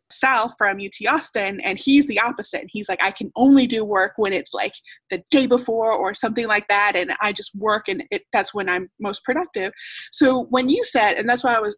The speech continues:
I was struck by what you said, "I can't work without a deadline." So when you give yourself a deadline to do something, do you,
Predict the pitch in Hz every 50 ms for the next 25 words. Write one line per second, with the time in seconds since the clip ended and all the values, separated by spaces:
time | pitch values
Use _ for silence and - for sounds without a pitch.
0 | - 214 214 226 - - - 233 226 - - 214 208 196 202 202 - 214 214 -
1 | - - 208 202 202 196 196 196 196 _ - - - - _ - - 220 220 208
2 | - - 262 - - 214 208 208 - 214 208 196 185 180 180 175 185 180 175 -
3 | 156 - - 113 - 214 - _ _ _ _ _ _ - - - _ _ - -
4 | - 240 220 214 208 208 196 175 - - _ _ _ _ - 247 254 254 254 262
5 | 269 240 262 254 247 262 247 247 - 233 226 - 220 214 214 208 208 196 196 -
6 | - 185 220 233 240 247 247 240 214 208 214 - 208 208 208 - 220 214 208 220
7 | 220 220 220 220 220 196 -